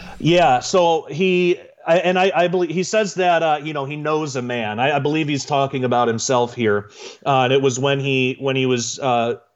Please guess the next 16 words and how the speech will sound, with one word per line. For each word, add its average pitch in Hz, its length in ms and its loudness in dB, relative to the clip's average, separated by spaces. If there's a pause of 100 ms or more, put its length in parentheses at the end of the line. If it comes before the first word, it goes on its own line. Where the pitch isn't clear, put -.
stoned, 120 560 -2
you 123 80 -6
know, 117 160 -2
not, 135 280 0
not 156 420 0
<laughs> - 40 -18
like, 160 400 -2
not 147 340 -4
like 127 220 -2
with, 120 220 -4
with 120 280 -6
drugs, 123 360 0
but 120 140 -6
he 123 60 -4
was 120 160 -4
literally 131 580 -2